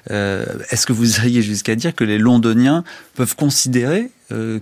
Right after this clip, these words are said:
que la pluie, avec laquelle ils jouent d'ailleurs parfois, euh, ironiquement, fait partie de leur identité ?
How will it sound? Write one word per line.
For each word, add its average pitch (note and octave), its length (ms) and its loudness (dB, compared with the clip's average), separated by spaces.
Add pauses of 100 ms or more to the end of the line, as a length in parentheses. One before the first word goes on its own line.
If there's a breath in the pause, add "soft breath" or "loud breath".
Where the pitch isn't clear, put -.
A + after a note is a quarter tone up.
que C3+ 460 0
la A2+ 140 0
pluie, F#3+ 440 -4
avec G#2 220 -4
laquelle B2 240 0
ils B2 140 2
jouent E3 220 0
d'ailleurs A#2+ 220 0
parfois, A2 320 -4
euh, G2+ 300 -4 (260 loud breath)
ironiquement, A#2 600 2 (360 loud breath)
fait - 280 -4
partie D#3 340 -4
de C#3 80 -2
leur G#2 140 -2
identité ? G#2 560 -6